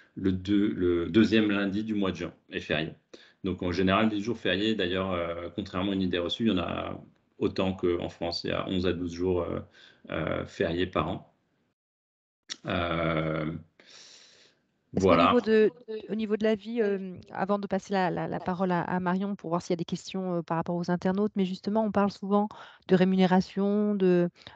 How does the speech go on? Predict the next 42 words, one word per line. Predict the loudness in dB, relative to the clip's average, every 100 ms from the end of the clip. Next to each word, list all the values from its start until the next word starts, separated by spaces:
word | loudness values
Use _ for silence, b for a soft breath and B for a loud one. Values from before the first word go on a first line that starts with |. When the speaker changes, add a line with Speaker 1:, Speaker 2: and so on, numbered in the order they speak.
| 0
Speaker 2:
de | 0
congés, | 2 4 4
et |
cetera. | 4 4 6 6
Mais | 8
est-ce | 6
qu'aujourd'hui, | 6 6 6 4 2 0 -2 B B B
la | 4
rémunération, | 6 6 6 6 4 2 4
euh, | 6 6 6 4
avec | 4 2 0
le |
smic | -4 -2 2
australien, | 2 6 6 8 6
il | 6
faut | 6
le |
mettre | 6 6 6
en |
miroir | 6 6 8 8 8
avec | 4 2 2 0
le |
coût | -2 -2
de | 2
la | 2
vie ? | 2 -6 _ B -14 B 0
Euh, | 4 4 4 2 0 -4
on | -4
a | -2
un | -2 -2
coût | -4 -4
de | 2
la | 2
vie, | 2 2 4
euh, | 4
qui | 2 4 6
est | 4
sans | 2 -4
doute | -6 -6
différent | -6 -2 0 2 2
qu'en | 0
France. | 2 4 4